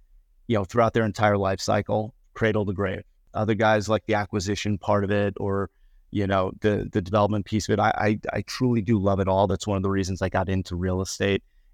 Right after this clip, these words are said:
and why the opportunity to join Advance was so intriguing to me. Now, that said, my, my, the one that gets me most excited is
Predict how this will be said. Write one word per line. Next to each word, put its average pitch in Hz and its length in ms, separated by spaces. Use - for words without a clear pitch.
and 98 220
why 98 380
the 101 120
opportunity 98 520
to 82 60
join 92 280
Advance 92 560
was 95 200
so 98 160
intriguing 101 500
to 107 120
me. 113 200
Now, 98 260
that 113 260
said, 107 320
my, 101 320
my, 98 380
the 113 180
one 131 240
that 120 140
gets 120 200
me 120 120
most 113 260
excited 113 840
is 107 460